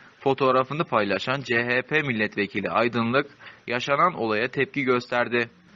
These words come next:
Aydınlık şu ifadeleri kullandı. "Bu görüntülere iyi bakın. Yaparsa ak Parti yapar." dediler. Hakikaten öyle oldu. Çiftçilerimizin adliyede işlemleri devam ediyor.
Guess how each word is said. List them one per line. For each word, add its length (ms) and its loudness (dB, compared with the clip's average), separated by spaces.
Aydınlık 560 4
şu 180 2
ifadeleri 640 4
kullandı. 580 2
"Bu 120 4
görüntülere 600 4
iyi 180 4
bakın. 380 0
Yaparsa 480 2
ak 320 0
Parti 320 0
yapar." 380 0
dediler. 440 -2
Hakikaten 800 -2
öyle 260 2
oldu. 400 0
Çiftçilerimizin 880 0
adliyede 500 2
işlemleri 640 0
devam 360 2
ediyor. 340 0